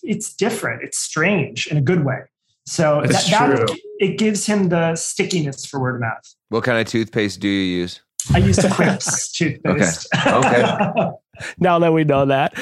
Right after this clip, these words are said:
Speaker 2: David, now I want you to imagine this, right? So just so, so that's a good point, right? When you have such an outlying experience, word of mouth obviously is more contagious. And that, that goes for anybody out there that's starting a business or,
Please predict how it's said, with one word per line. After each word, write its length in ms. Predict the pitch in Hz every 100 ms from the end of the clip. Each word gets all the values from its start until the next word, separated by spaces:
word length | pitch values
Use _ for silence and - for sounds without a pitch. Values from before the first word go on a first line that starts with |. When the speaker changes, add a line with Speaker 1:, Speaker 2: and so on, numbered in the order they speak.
| - -
Speaker 2:
David, 300 | 202 190 160
now 140 | 170
I 160 | 175 175
want 220 | 214 220
you 120 | 208
to 60 | 196
imagine 480 | 160 151 151 147 120
this, 200 | 110 135
right? 240 | 131 156
So 240 | - 156
just 240 | 135 175 -
so, 140 | -
so 340 | 165 160 151 156
that's 220 | 165 170
a 60 |
good 200 | 165 151
point, 240 | - 131 110
right? 160 | 131
When 140 | 151 143
you 100 | 175
have 100 | 165
such 180 | 170 165
an 80 | 156 -
outlying 680 | 151 170 156 143 147 147
experience, 1040 | 127 - - - 165 135 110 104 101 - - - -
word 240 | 135 147 160
of 80 | 139
mouth 260 | 143 135 143
obviously 500 | 139 143 135 143 127
is 100 | 120
more 220 | 127 127
contagious. 560 | 131 - 131 120 107
And 80 | 135
that, 180 | 156 170
that 160 | 180 190
goes 180 | 180 -
for 160 | 143 170
anybody 440 | 175 156 143 139
out 160 | 139 135
there 100 | 120
that's 160 | 113
starting 340 | - 143 139 139
a 40 |
business 580 | 127 139 131 135 131 123
or, 140 | 117